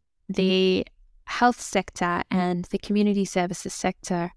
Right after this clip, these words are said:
homelessness sector as it stands, we're all inextricably linked, and we already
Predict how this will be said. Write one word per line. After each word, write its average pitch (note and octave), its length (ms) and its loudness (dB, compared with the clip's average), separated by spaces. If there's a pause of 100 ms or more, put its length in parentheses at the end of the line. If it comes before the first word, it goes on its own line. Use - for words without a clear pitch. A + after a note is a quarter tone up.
(1000)
homelessness F#3+ 680 -2
sector - 340 -4
as G3+ 100 -6
it A#3 80 -10
stands, F#3 460 -2 (320)
we're G#3+ 160 4
all G#3+ 300 6
inextricably F#3+ 760 -2
linked, A3 400 0
and G3+ 120 0
we G3+ 100 4
already F#3 520 0